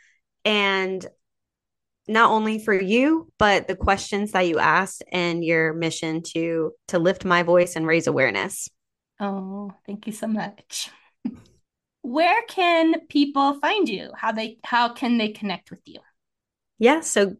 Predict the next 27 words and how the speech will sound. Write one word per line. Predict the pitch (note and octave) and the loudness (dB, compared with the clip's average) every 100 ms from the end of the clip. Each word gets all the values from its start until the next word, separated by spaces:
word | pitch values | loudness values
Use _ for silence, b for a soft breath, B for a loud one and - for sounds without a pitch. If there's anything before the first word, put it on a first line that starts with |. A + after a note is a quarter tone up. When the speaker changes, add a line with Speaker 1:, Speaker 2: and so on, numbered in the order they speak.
| - | -2
Speaker 1:
uh, | G#3 D#3 F3 | 2 2 0
come | - C4+ | 0 4
on | D4 C#4+ | 4 6
over | C4+ C4 C#4+ | 6 6 6
to | C#4+ - | 4 2
my | A3+ | 4
website, | G3+ A#3+ B3+ - B3+ C4 C4 | 8 6 6 4 6 6 4
lorelei | G3+ G3+ G#3 G3+ | 4 6 8 6
colbert | G3 G3 F#3 E3 | 6 4 6 4
dot | E3 B2+ | 2 -2
com. | - - C4+ C#4 D4 C#4+ b b | -4 -2 0 0 -2 -6 b b
You | - | -6
can | G3 G3+ | -2 -2
also | - F3 F#3 - F#3+ | 2 0 0 0 0
find | F#3 F#3 F3+ F3+ | 0 2 2 2
me | F3 | 0
on | E3 D#3+ D#3+ D#3+ | 2 2 2 0
Instagram | - G3 G3 G3+ F#3+ F3+ E3 E3 F3 F3+ - | 0 -2 0 0 2 2 2 0 -2 -6 -2
at | E3+ C#3+ - | 0 0 2
Lorelei | C#3 C#3 C3+ C3 | 0 2 0 0
Colbert. | - - F2+ - _ _ _ G3 | -2 0 -2 -4 _ _ _ -6
Speaker 2:
Amazing. | G3+ A3+ E4+ B3+ G#3+ G3 D#3+ D#3+ b b b - | -4 -2 -2 -4 -4 -6 -8 -12 b b b -6
And | A3 | -2
you | C#4+ | 0
also | A4 D#4+ D#4 C#4 | 0 0 0 0
have | B3+ B3 A#3 A3 | 2 2 2 0
some | G#3+ - G#3 G3+ G3 | -8 -6 -4 -2 -4